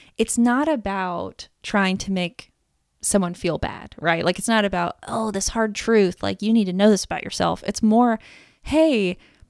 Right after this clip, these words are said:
you actually have a lot more power here than you think. Like, you're a lot more powerful than you may think in your own life, in your destiny,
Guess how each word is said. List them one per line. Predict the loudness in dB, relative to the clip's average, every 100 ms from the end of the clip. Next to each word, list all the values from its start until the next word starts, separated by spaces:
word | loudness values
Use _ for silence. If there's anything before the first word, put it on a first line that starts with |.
| _ 0
you | 4 6
actually | 4 0 0
have | 2
a |
lot | 0 0
more | 0 0
power | -2 0 0
here | 0 -2 -2
than | -4 -4
you | -6
think. | -8 -10 -10 -12 -18 -6
Like, | -2 -2 2
you're | 2
a | 4
lot | 2 -2 -2 -2
more | -2 -2
powerful | -2 -2 -2 -2 -4 -2 -2
than | -2 -2
you | -4
may | -4 -6
think | -4 -2 -2
in | -2 -4
your | -2
own | -2 -4
life, | -4 -6 -6
in | -8
your | -6 -6
destiny, | -6 -8 -8 -8 -6 -6